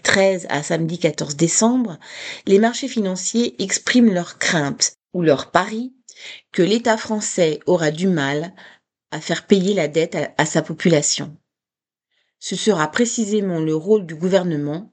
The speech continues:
celui de Bayrou, comme les autres. Pendant ce temps, les patrons n'ont même pas besoin d'un serviteur à Matignon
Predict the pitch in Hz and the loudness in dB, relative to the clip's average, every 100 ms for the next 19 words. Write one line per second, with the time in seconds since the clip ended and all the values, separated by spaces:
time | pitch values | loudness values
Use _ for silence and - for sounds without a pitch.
0 | - - 226 220 202 165 147 147 165 214 | -14 0 2 4 0 0 0 0 -4 -8
1 | - - 220 220 196 156 - - - _ | -12 -6 -4 -2 -4 -8 -10 -14 -14 _
2 | _ _ _ _ _ _ _ _ _ _ | _ _ _ _ _ _ _ _ _ _
3 | _ 185 175 175 - 151 - 160 - - | _ -4 -4 -4 -6 -4 4 4 2 -4
4 | 196 202 170 - - 202 208 185 170 170 | -2 2 0 -2 -2 0 2 0 0 -2
5 | 180 185 185 165 156 180 185 160 - 160 | -2 -2 -4 -2 -2 -2 -2 -4 -2 -4
6 | 156 156 185 165 165 156 - 180 170 170 | -4 2 2 2 0 -2 0 0 0 -2